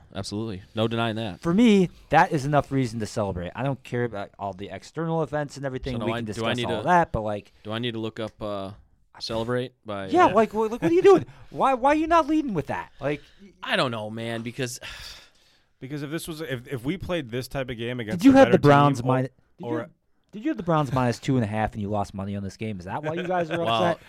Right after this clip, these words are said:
Speaker 1: te-, well, te-, uh, I had the Browns minus two and a half, but we're still not allowed to legally bet, uh, in Ohio.
Speaker 3: <laughs> Right.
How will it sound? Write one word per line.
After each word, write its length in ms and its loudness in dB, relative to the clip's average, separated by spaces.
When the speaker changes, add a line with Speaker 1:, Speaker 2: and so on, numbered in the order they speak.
Speaker 1:
te-, 60 -2
well, 100 0
te-, 320 -8
uh, 60 -14
I 120 4
had 200 6
the 80 0
Browns 320 0
minus 300 0
two 120 -6
and 80 -4
a 40 -2
half, 240 -2
but 320 4
we're 80 -8
still 260 -4
not 160 -2
allowed 200 -4
to 60 -8
legally 320 -4
bet, 340 0
uh, 260 -8
in 80 -8
Ohio. 380 -4
Speaker 3:
<laughs> 60 -20
Right. 360 -12